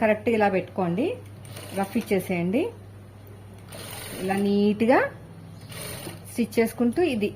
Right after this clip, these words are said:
ఇక్కడ ఇలా ఫోల్డ్ చేసేసుకోండి, బయటకు రాకుండా కరెక్ట్గా పెట్టేసుకోండి. ఇది ఇలా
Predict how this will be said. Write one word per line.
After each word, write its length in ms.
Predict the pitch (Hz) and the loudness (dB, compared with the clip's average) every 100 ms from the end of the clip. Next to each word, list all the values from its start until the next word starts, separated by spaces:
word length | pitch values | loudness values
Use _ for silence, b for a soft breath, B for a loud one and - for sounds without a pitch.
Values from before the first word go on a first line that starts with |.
| 190 | -6
ఇక్కడ 280 | - 226 208 208 - | -2 2 4 2 -2
ఇలా 140 | 196 202 202 | 2 2 4
ఫోల్డ్ 220 | 208 208 | 4 6
చేసేసుకోండి, 560 | 196 180 170 185 196 320 302 | 2 0 0 0 2 2 4
బయటకు 260 | 185 180 180 | 2 4 4
రాకుండా 400 | 170 165 170 185 339 - - - - - - - - - - - | 4 2 2 4 2 0 -12 -18 -18 -18 -18 -18 -16 -18 -16 -4
కరెక్ట్గా 400 | - 214 - 254 262 | -2 0 2 6 6
పెట్టేసుకోండి. 520 | 233 202 - 180 156 | 6 4 2 -2 -2
ఇది 100 | 151 156 - - - - - - - - - - - - - - - - - - - - - - 101 98 90 - - - - | -4 -8 -14 -16 -14 -14 -12 -12 -12 -12 -12 -14 -18 -18 -18 -18 -18 -18 -18 -18 -16 -16 -8 0 2 2 0 -4 -10 -14 -8
ఇలా 120 | 175 | -4